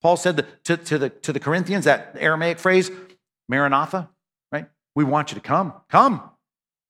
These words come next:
The end of the Bible ends, "Come quickly, Lord Jesus, come." I just wonder where your heart is in relation to that. Are you awake, or have you gotten a little dozy about the second coming of Christ? Do not doubt his promise. Every promise Christ makes is real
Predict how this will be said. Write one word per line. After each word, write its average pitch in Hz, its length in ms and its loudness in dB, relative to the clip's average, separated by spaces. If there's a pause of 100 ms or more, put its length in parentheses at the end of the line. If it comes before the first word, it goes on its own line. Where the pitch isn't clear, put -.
(120)
The 180 160 4
end 247 220 4
of 247 60 -2
the 247 60 8
Bible 247 300 6
ends, 233 200 0
"Come 269 260 2
quickly, 254 460 0
Lord 139 260 4
Jesus, 131 340 -6
come." 302 500 4 (500)
I 208 60 0
just 240 140 -4
wonder 247 200 4
where 202 140 4
your 180 140 0
heart 175 200 4
is 151 100 -6
in 156 60 -6
relation 143 320 -6
to 98 60 -10
that. 135 280 -2 (260)
Are 131 80 -4
you 196 140 0
awake, 131 500 -2 (300)
or 156 60 0
have 143 80 0
you 139 40 -6
gotten 170 220 6
a - 20 -4
little 127 160 -8
dozy 156 380 2
about 120 160 -2
the 120 80 -12
second 131 300 -8
coming 110 240 -10
of 90 60 -20
Christ? 90 260 -18 (640)
Do 170 260 -2
not 165 460 0 (360)
doubt 139 440 2
his 139 180 -4
promise. 110 540 -8 (240)
Every 185 380 2
promise 165 400 -2
Christ 147 460 -4
makes 131 380 -6
is 113 220 -8
real 107 500 -6